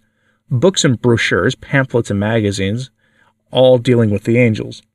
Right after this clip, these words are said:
Consistent with their rejection of sacred s-, tradition as a valid source of inspired truth,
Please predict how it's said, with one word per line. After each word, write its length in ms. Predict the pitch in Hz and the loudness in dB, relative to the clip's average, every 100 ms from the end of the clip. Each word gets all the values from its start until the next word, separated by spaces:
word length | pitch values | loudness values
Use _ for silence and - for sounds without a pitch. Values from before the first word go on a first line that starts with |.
| _ _ _ | _ _ _
Consistent 540 | 139 - 190 - 151 | -4 2 0 2 0
with 100 | 135 | 0
their 100 | 135 | 2
rejection 560 | 120 120 127 131 - 110 | 0 0 -2 -2 -2 -2
of 80 | |
sacred 360 | - 117 - 98 | -2 -2 -2 -4
s-, 120 | - - | -6 -6
tradition 500 | - 113 131 - 110 | -6 0 0 0 -4
as 200 | 107 104 | -4 -2
a 80 | 101 | -4
valid 500 | 107 107 117 117 98 | -2 -2 0 0 0
source 300 | - 117 - | 0 0 -2
of 80 | 101 | -6
inspired 500 | 95 - 110 92 - | -8 -4 -2 -2 -4
truth, 320 | 151 135 | 0 0